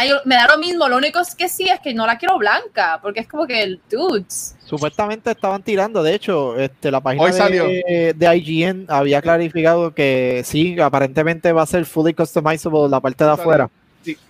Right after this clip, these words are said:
Speaker 2: So que
Speaker 1: Sí, yo leí algo sobre eso.
Speaker 2: eh, lo blanco, pues prácticamente es lo que enseñaron para propósitos, pero aparentemente le puedes cambiar,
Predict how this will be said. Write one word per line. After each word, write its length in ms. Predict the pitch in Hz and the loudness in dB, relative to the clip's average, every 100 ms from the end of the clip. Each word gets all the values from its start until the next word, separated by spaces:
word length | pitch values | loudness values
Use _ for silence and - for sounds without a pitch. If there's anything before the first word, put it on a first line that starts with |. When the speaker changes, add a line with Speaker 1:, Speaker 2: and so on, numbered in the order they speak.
| _ | _
Speaker 2:
So 260 | - 156 143 | -2 0 0
que 240 | - 143 | 2 0
Speaker 1:
Sí, 60 | 143 | 2
yo 60 | 147 | 0
leí 200 | 605 143 | 0 0
algo 260 | - 1077 - | -2 -4 -12
sobre 160 | 494 - | -4 -4
eso. 180 | - | 0
Speaker 2:
eh, 240 | 151 143 139 | 2 4 2
lo 300 | 139 147 147 | 2 4 4
blanco, 460 | 151 170 202 196 196 | 4 4 2 2 2
pues 100 | 160 | 4
prácticamente 1040 | 165 160 180 180 180 175 175 175 180 185 | 2 2 0 0 -2 0 2 4 4 4
es 60 | 180 | 2
lo 100 | 165 | 2
que 80 | 147 | 0
enseñaron 560 | - 147 131 139 185 | 0 -2 0 0 0
para 220 | 175 160 | 0 2
propósitos, 600 | 156 160 180 196 185 156 131 | 2 2 0 0 0 0 -2
pero 200 | 143 127 | 0 2
aparentemente 600 | 127 123 120 120 151 160 | 2 0 -2 -2 -4 -2
le 80 | 196 | -2
puedes 200 | 160 131 | 0 -2
cambiar, 500 | 180 165 151 151 151 | -2 -2 4 4 4